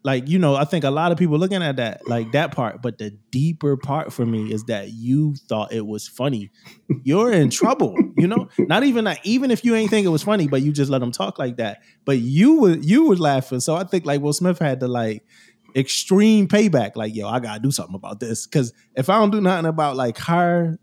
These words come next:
Speaker 1: like, being upset that I was laughing, this shit about to come back on me." <laughs> Like,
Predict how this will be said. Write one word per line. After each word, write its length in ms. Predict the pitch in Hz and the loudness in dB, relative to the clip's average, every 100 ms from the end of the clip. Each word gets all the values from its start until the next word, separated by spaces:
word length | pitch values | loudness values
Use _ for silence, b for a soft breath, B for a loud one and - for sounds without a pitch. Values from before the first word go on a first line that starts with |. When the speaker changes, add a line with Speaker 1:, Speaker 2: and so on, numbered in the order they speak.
| - | -2
Speaker 1:
like, 320 | 139 127 110 _ b b b - | 0 0 -4 _ b b b 2
being 180 | 165 151 | 4 4
upset 360 | 147 165 135 | 2 0 -2
that 120 | 117 120 | -2 0
I 120 | 147 | 2
was 200 | 165 156 | 2 0
laughing, 480 | 165 190 185 180 170 _ b b _ | 0 -2 -2 -4 -6 _ b b _
this 180 | 131 143 | -2 -2
shit 240 | - 123 113 | -2 -4 -4
about 240 | 113 107 | -6 -4
to 60 | 113 | -4
come 220 | 135 117 | -2 -2
back 240 | 113 110 | -2 -4
on 200 | 98 87 | -8 -6
me." 300 | 117 156 107 - | 0 0 -2 -10
<laughs> 40 | |
Like, 220 | - 175 | -10 -6